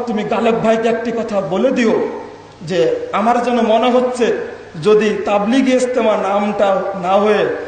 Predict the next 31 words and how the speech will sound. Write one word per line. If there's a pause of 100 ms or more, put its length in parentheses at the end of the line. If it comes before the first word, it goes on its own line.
(320)
আহলে
হাদিস
মহাসম্মেলন
হতো,
তাহলে
আহলে
হাদিস
নামটি
মানুষ
জেনে
ফেলতো,
উপকার
বেশি
হতো।" (1800)
কারণ
হিসেবে
বর্ণনা
করতে
গিয়ে
তিনি
বললেন (600)
যে
কোনো
ব্যক্তিরই (200)
আহলে
হাদিস
না
হয়ে
মৃত্যুবরণ
করা
উচিত